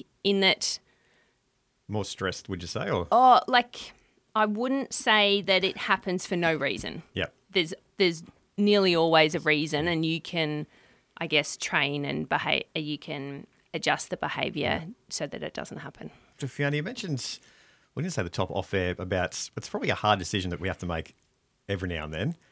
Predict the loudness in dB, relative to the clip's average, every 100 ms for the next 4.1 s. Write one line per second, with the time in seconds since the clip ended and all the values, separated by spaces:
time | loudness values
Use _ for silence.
0 | _ _ -4 -2 2 0 0 0 0 -2
1 | -2 -2 -2 -6 _ _ _ _ -8 -6
2 | -4 -4 -4 -2 -2 -2 -6 -6 -8 -10
3 | -10 -10 -12 -16 -20 -20 0 6 8 8